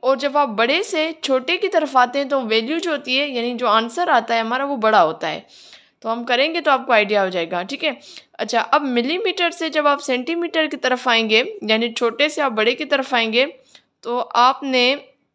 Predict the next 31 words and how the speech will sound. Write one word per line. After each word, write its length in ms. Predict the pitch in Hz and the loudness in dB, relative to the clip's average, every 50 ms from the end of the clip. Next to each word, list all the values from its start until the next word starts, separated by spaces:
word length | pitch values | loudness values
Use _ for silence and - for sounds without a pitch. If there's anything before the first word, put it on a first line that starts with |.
| _ _ _ _ _ _ _ _ _ - - | _ _ _ _ _ _ _ _ _ -20 -16
डिवाइड 540 | 202 202 196 220 220 208 226 240 262 277 262 | -14 -6 -6 -6 -2 2 4 4 4 4 2
करना 320 | - 269 240 233 226 226 220 | 0 -2 0 2 2 2 2
होता 300 | 220 214 214 214 226 226 | 2 0 0 2 2 4
है 420 | 226 226 247 269 302 - _ _ _ _ _ _ _ _ _ _ - | 4 4 2 0 -4 -8 _ _ _ _ _ _ _ _ _ _ -12
divided 520 | 196 208 208 220 214 220 208 247 233 214 202 | -10 -4 0 0 0 0 0 -4 -10 -2 0
by 220 | 208 196 196 196 196 - _ | 2 2 2 0 -4 -6 _
ten। 160 | 214 175 135 160 175 - _ _ _ _ _ _ _ _ _ _ _ _ _ _ _ _ _ _ _ _ _ _ _ _ _ _ _ _ _ | -2 -2 -2 -4 -8 -18 _ _ _ _ _ _ _ _ _ _ _ _ _ _ _ _ _ _ _ _ _ _ _ _ _ _ _ _ _
फिर 120 | - 269 294 | 0 2 4
आप 140 | 320 320 311 | 4 2 0
सेंटीमीटर 640 | - 302 277 277 262 330 330 349 339 320 330 320 | 0 -2 -2 -2 -2 -6 -6 -6 -2 2 2 0
से 160 | 311 311 320 302 | 2 0 -2 -2
मीटर 340 | 285 262 247 214 277 285 | -2 -4 0 2 2 2
की 100 | 294 302 | 2 0
तरफ 300 | 311 311 302 302 294 311 | 0 2 0 0 0 0
आएंगे 400 | 294 294 294 285 269 294 302 403 - - _ _ _ _ _ _ _ _ _ _ | 0 0 0 0 0 -2 -2 -2 -6 -14 _ _ _ _ _ _ _ _ _ _
तो 60 | - 240 | -2 2
आपने 380 | 220 226 226 226 226 247 233 | 4 4 2 2 -2 -4 -2
again 420 | - 240 226 233 254 262 262 240 208 | -2 -2 -2 0 0 0 0 -2 -2
डिवाइड 360 | 226 208 208 202 214 240 233 | 0 2 4 4 4 2 0
करना 240 | - 294 285 285 294 | -2 -2 0 0 -2
है, 120 | 294 262 | -2 0
लेकिन 480 | 226 220 226 220 - - 311 277 240 - | 2 0 0 0 0 0 0 0 0 -2
इस 180 | - 240 240 | -4 -6 -4
बार 200 | 233 240 240 233 | 0 2 4 6
आपने 300 | 233 226 220 233 - 262 | 4 4 2 0 -4 -2
हंड्रेड 360 | 262 240 220 202 208 208 196 | -2 -2 -2 0 -2 -2 -2
के 100 | - 214 | -4 -8
साथ 180 | 214 - 196 170 | -2 0 0 0
करना 300 | - - - 165 165 170 | 0 -4 -8 -6 -4 -4
होता 260 | 165 - - - 214 | -4 -6 -6 -8 -8
है। 160 | - 202 208 | -8 -8 -12